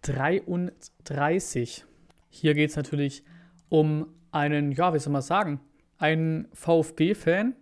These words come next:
der gleichzeitig auch im Videobereich nicht so verkehrt unterwegs ist. Äh, der Kollege hat hier, äh, der Patrick heißt er, äh, ein Video gemacht, ein Bewerbungsvideo an den V F B Stuttgart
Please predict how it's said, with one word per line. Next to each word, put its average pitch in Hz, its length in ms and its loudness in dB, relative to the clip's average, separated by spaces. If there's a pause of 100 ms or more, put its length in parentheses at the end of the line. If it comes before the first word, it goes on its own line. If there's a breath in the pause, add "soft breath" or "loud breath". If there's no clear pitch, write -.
(220)
der 170 480 2
gleichzeitig - 640 -4
auch 180 320 0
im 175 180 -4
Videobereich 175 640 -2 (460 soft breath)
nicht 220 360 0
so 233 140 8
verkehrt 226 380 2
unterwegs 208 440 2
ist. 135 260 -2
Äh, 156 260 4
der 156 120 2
Kollege 165 440 2
hat 160 180 2
hier, 160 220 2
äh, 147 400 2
der 143 100 0
Patrick 165 440 -2
heißt 147 300 -2
er, 143 140 -2 (420 loud breath)
äh, 147 60 -4
ein 143 340 2
Video 208 160 2
gemacht, 151 320 -2
ein 143 120 -4
Bewerbungsvideo 160 580 0
an 165 140 -2
den 170 240 -2
V 160 300 2
F 156 120 -2
B 147 140 0
Stuttgart 165 480 0